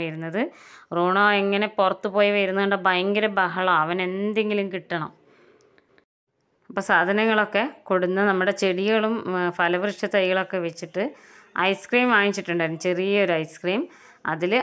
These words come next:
ഐസ്ക്രീമിൻ്റെ ഉള്ളിൽ ഇങ്ങനെ അതെല്ലാം ഒരു പ്ലേറ്റിലേക്ക് കൊട്ടിയെടുത്തിട്ട് അതിൽ കുറച്ച് ഒരു രണ്ടോ മൂന്നോ സ്പൂണേ അവന് വേണ്ടുള്ളൂ, പക്ഷേ കിട്ടണം അവന്.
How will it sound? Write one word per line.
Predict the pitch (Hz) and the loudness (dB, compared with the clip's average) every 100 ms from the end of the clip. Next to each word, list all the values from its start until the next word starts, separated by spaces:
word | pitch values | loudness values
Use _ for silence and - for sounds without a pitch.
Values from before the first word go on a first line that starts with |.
| - 160 | -2 -4
ഐസ്ക്രീമിൻ്റെ | 165 - 208 220 220 | -4 -4 -4 0 0
ഉള്ളിൽ | 196 202 233 226 | 0 0 0 0
ഇങ്ങനെ | 220 233 - 190 | 0 0 0 0
അതെല്ലാം | 196 196 202 226 233 - 196 | 0 0 0 0 -2 -4 -4
ഒരു | 196 - | -4 -4
പ്ലേറ്റിലേക്ക് | 208 190 180 202 202 214 208 | -2 -2 -2 -2 -2 -2 -4
കൊട്ടിയെടുത്തിട്ട് | 196 190 214 196 175 175 214 262 - - - 180 | -4 -4 -2 -2 -2 -4 -4 -4 -8 -20 -8 -2
അതിൽ | 208 240 | 0 2
കുറച്ച് | 247 254 277 - 247 - | 4 4 2 2 0 2
ഒരു | 196 | 2
രണ്ടോ | 190 196 240 226 | 2 2 2 2
മൂന്നോ | 208 226 | 0 -2
സ്പൂണേ | - 202 202 208 | -2 -2 0 0
അവന് | 190 185 185 | 0 0 0
വേണ്ടുള്ളൂ, | 180 190 175 165 160 | 0 -2 -2 -2 -4
പക്ഷേ | 170 254 269 233 | -2 -2 0 -2
കിട്ടണം | 226 - 285 208 | -4 2 4 4
അവന്. | 160 143 | 2 -4